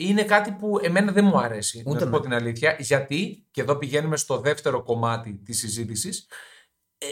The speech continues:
Speaker 1: επηρεάζει τους οπαδούς παγκοσμίως.
Speaker 2: Ναι, ναι.
Speaker 1: Δηλαδή, ε, τους, τους βλέπεις λίγο πιο μαρθακούς, με, με
Speaker 2: Τουρίστες.
Speaker 1: νευριάζει, ναι, είναι, είναι πολλοί τουρίστες στα γήπεδα που το δέχομαι, οκ, άμα πας στην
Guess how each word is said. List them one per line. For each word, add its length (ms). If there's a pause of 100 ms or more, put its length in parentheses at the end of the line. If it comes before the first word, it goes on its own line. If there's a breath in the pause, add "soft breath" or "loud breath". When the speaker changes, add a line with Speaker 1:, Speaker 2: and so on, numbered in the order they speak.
Speaker 1:
επηρεάζει 640
τους 140
οπαδούς 680 (520)
παγκοσμίως. 760 (200)
Speaker 2:
Ναι, 140
ναι. 200
Speaker 1:
Δηλαδή, 580 (640)
ε, 360 (560)
τους, 340
τους 220
βλέπεις 420
λίγο 300
πιο 500
μαρθακούς, 1000
με, 160
με 420
Speaker 2:
Τουρίστες. 500
Speaker 1:
νευριάζει, 540
ναι, 200
είναι, 360
είναι 180
πολλοί 380
τουρίστες 460
στα 100
γήπεδα 380
που 260
το 100
δέχομαι, 480
οκ, 160 (260)
άμα 200
πας 160
στην 180